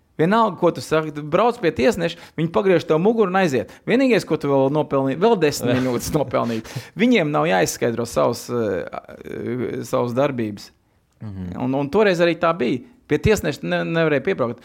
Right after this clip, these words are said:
Speaker 1: Arī tagad, eh, čempionātos mēs skatāmies, nu, nu, tiesnesis ir vienkārši, eh,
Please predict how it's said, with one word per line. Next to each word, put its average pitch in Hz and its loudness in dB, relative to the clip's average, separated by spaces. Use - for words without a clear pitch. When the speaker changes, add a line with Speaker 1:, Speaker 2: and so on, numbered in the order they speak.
Speaker 1:
Arī 143 2
tagad, 175 0
eh, 127 0
čempionātos 135 -4
mēs 117 -6
skatāmies, 127 -6
nu, 135 -4
nu, 143 -4
tiesnesis 160 -2
ir 131 -2
vienkārši, 131 -2
eh, - -16